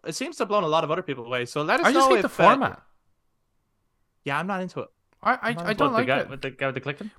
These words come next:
Speaker 2: But that and State of Play and stuff like that, it, I, it, I, it's just because I feel like I'm in Starship Troopers. Would you like to know more? It's just, it's so, it lacks a personality. There, there lacks a,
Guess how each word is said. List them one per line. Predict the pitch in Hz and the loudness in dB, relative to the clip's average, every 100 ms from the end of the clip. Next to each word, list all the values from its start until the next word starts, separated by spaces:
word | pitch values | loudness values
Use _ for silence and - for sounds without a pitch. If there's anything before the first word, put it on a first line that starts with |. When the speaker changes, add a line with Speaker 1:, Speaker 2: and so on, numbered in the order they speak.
| - | -4
Speaker 2:
But | 202 | -2
that | 208 226 240 - | 6 8 8 4
and | 165 | -2
State | - 160 147 | -2 -4 -2
of | 131 | -4
Play | - 190 185 180 | -2 2 2 2
and | 175 | -2
stuff | - 170 | -4 -4
like | 170 160 | -2 -2
that, | 156 | -2
it, | 147 156 - | -2 -6 -2
I, | 180 - | -2 -2
it, | 160 | -4
I, | 156 160 - | 0 -2 -2
it's | 151 | -2
just | - 233 | 0 -2
because | 247 - 190 170 147 - - _ _ - | -4 0 2 4 0 -10 -18 _ _ -4
I | 131 127 | 0 0
feel | - - 214 | -4 -4 -2
like | 190 185 170 | 2 2 2
I'm | 160 147 | -2 0
in | 135 | -4
Starship | - 120 113 110 | 2 0 0 -8
Troopers. | - 90 - - - _ _ _ _ | -10 -12 -12 -20 -20 _ _ _ _
Would | 101 101 | -12 -8
you | 110 | -6
like | 117 123 | -6 -6
to | |
know | 123 117 | -8 -8
more? | 113 113 87 - _ _ _ _ | -8 -8 -10 -14 _ _ _ _
It's | 147 143 | -2 -2
just, | 185 - | -4 -4
it's | - 151 | -6 -6
so, | - - 180 196 185 170 _ _ | -6 0 0 0 -6 -12 _ _
it | 135 139 | -4 -4
lacks | 123 135 135 156 208 - - | -6 -8 -2 -2 -2 -4 -8
a | - 123 | -6 -6
personality. | - - - - 127 117 117 101 | -2 -2 0 -4 -4 0 0 -2
There, | 92 104 | -4 -4
there | 107 131 | -2 -2
lacks | 139 185 - | 0 0 -2
a, | 160 | -10